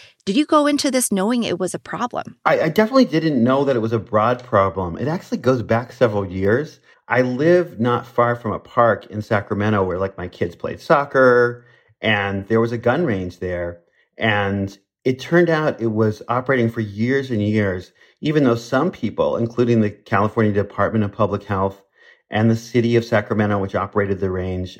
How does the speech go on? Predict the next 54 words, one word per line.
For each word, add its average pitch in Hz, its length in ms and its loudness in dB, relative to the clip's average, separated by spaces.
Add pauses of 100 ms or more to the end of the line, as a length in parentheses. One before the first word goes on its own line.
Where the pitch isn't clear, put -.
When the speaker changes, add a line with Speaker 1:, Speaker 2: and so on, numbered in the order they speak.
Speaker 2:
knew 113 560 2 (240)
there 104 100 2
had 87 160 -2
been 98 160 0
lead 95 180 -2
poison 101 300 -4
workers 104 360 -4
there, 87 340 -6 (260)
that 127 120 4
it 143 40 6
remained 147 380 2
open, 143 420 2
and 135 160 -2
then 160 100 0
it 170 100 0
contaminated 143 580 2
a 120 60 0
park, 151 600 0 (280)
which 135 160 -4
cost 160 260 2
the 147 60 -8
city, 156 300 -6
you 135 260 -4
know, 139 160 0
a - 20 0
million 143 360 2
dollars 131 320 0
to 120 100 -12
clean 117 320 -2
up. 196 420 0 (400)
I 160 140 4
was 208 180 2
just 170 160 -4
like, 123 160 -2
"Is 113 140 -6
this 143 180 -6
an 104 80 0
anomaly? 202 840 2 (340)
Like, 113 400 2
w-, 117 380 -6
like, 117 440 0
how 139 200 2
did 151 120 -4
this 139 120 -2
happen?" - 480 -4
And - 140 2
when 131 120 6
I 139 140 0
started 139 480 0
doing 131 220 4
some 113 160 -2
public 101 300 -4
records 120 340 -2
requests, - 540 -8